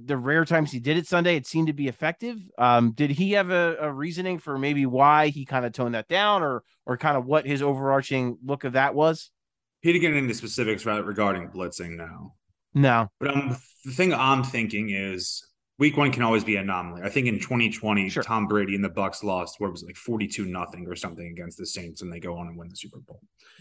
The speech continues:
Speaker 2: But this upcoming Monday Night Football home opener, week two, national stage, I think this is a defining test for Jonathan Gannon right here.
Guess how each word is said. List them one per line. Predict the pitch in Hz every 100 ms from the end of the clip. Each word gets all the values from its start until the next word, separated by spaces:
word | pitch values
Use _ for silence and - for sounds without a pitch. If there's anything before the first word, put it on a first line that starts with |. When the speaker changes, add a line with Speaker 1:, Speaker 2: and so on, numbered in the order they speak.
| - - - _ _ -
Speaker 2:
But | 131 131 - _ 139
this | 123 170 170
upcoming | 180 - 143 156 131
Monday | 135 175 196
Night | 175
Football | 208 202 165 139 131 127 131 - _ _ _ _ _ _ _ -
home | 165 208 208
opener, | 220 214 147 135 127
week | 160 202 -
two, | - 196 151 117 110 - _ - _ 127
national | 156 180 - 180 143
stage, | - 160 143 127
I | 139
think | 135 151 107
this | 139 139
is | 139 120 - _ _ _ _ - -
a | 135
defining | 131 127 - 139 127 123 113
test | - 110 -
for | 101
Jonathan | 101 98 98
Gannon | 87 90 85 87
right | 87 -
here. | 80 82